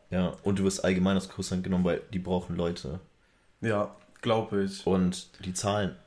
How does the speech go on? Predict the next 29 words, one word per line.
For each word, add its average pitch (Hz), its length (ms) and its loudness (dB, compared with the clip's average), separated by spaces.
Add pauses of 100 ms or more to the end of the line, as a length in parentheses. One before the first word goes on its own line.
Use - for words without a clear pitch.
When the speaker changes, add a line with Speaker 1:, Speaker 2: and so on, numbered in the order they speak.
(180)
Speaker 1:
anscheinend 92 560 2
sehr 98 280 2
gut. 95 180 -6
Und 90 140 0
wenn 92 120 0
der 101 200 0
sagt, 95 460 -2
sehr 90 220 -2
gut, 95 160 -6
der - 60 -4
ist - 120 -8
ein 92 60 0
hohes 95 260 2
Tier 87 200 -6
bei 85 100 0
Siemens. 92 460 -2
Und 92 160 -2
wenn 87 120 2
Speaker 2:
Mhm. - 40 2
Speaker 1:
der 98 160 2
sagt, 92 240 -2
sehr 87 220 -2
gut, 95 360 -6 (480)
dann 92 200 -8
heißt 104 240 -2
das - 120 -6
auch - 160 -6
sehr 80 300 -2
gut. - 400 -10